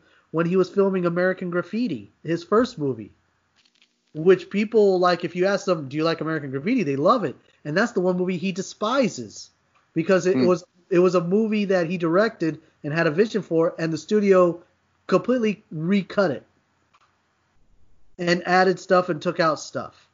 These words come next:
Speaker 1: So he doesn't
Speaker 2: Yeah.
Speaker 1: even consider it, like, his movie.
Speaker 2: Hmm.
Speaker 1: And, like, the only real movie that was his was the original Star Wars.
Speaker 2: Which, uh, again, I'm not surprised.
Speaker 1: That was the one that he, that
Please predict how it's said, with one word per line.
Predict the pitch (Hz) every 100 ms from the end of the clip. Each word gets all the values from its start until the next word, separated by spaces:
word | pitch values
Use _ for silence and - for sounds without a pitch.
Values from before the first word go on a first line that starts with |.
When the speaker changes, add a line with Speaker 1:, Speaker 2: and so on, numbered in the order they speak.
| _ _ _ _
Speaker 1:
So | 180 170
he | 226
doesn't | 262 220
Speaker 2:
Yeah. |
Speaker 1:
even | 196 -
consider | 156 196 196 165
it, |
like, | 175 160 -
his | 156 175 139
movie. | 147 151 120 85 _ _ _ _ _ - - -
Speaker 2:
Hmm. | - 180 165 - _ _ _ _ -
Speaker 1:
And, | 180
like, | 190 180 180
the | 185
only | 196 240 254 233
real | 196 208 240 226 208
movie | 180 214 214
that | 190 185 160
was | 147
his | 180 196 247 214 - _ _ -
was | 165 170
the | 175
original | 165 180 165 143
Star | 147 131
Wars. | 107 - - _ _ _ _ - _ _ _ - - _ - - _ _ _
Speaker 2:
Which, | 147 175
uh, | 160
again, | 151 170 123
I'm | 123
not | 123
surprised. | - 120 113 92 95 - _ _ _ _ _ -
Speaker 1:
That | 147 170
was | 160
the | 156
one | 151 170 175
that | 170 156
he, | 165 175
that | 143 151 139